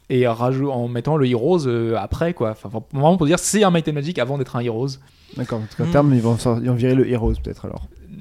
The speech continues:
Speaker 1: Non, non, parce
Speaker 2: Non.
Speaker 1: que c'est, euh, voilà, tout le monde appelle ça Heroes, mais justement, le Might and Magic, ils veulent le mettre par-dessus, quoi. Tu vois, juste au, au, au lieu de le mettre
Speaker 2: D'accord,
Speaker 1: dessous,
Speaker 2: ouais,
Speaker 1: ils le mettent dessus.
Speaker 2: Ok, ouais,
Speaker 1: <laughs> C'est
Speaker 2: c'est le
Speaker 1: la, la petite nuance.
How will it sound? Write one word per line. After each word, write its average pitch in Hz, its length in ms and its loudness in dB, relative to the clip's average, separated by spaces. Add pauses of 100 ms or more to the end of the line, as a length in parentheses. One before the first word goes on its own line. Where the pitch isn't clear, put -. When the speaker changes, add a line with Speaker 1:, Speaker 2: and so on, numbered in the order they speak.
Speaker 1:
Non, 160 180 4
non, 175 160 6
parce 143 300 2
Speaker 2:
Non. 110 120 6
Speaker 1:
que 233 60 10
c'est, 107 60 8
euh, 104 160 -4
voilà, 101 260 -2
tout 131 120 -6
le 135 60 2
monde 127 80 4
appelle 117 140 2
ça 120 120 -2
Heroes, 139 360 4
mais 117 120 -2
justement, 147 300 0
le 131 100 0
Might 120 140 -4
and 120 40 -2
Magic, 117 300 -6
ils 123 40 -14
veulent 117 100 -4
le 120 80 2
mettre 131 220 -2
par-dessus, 143 440 0
quoi. 117 160 -6
Tu - 80 -16
vois, 117 80 -10
juste 127 240 -10
au, 120 40 -6
au, 113 360 -8 (160)
au 117 80 -6
lieu 127 80 2
de 139 40 6
le - 60 6
mettre 135 120 2
Speaker 2:
D'accord, 143 120 6
Speaker 1:
dessous, 110 100 2
Speaker 2:
ouais, 180 40 4
Speaker 1:
ils - 20 6
le 147 60 6
mettent 139 120 2
dessus. 135 320 -2 (140)
Speaker 2:
Ok, 131 280 -2
ouais, 151 60 4
Speaker 1:
<laughs> - 0 -
C'est 113 180 0
Speaker 2:
c'est 139 220 4
le 113 340 6
Speaker 1:
la, 107 60 -2
la 113 80 4
petite 107 200 -6
nuance. 139 360 -2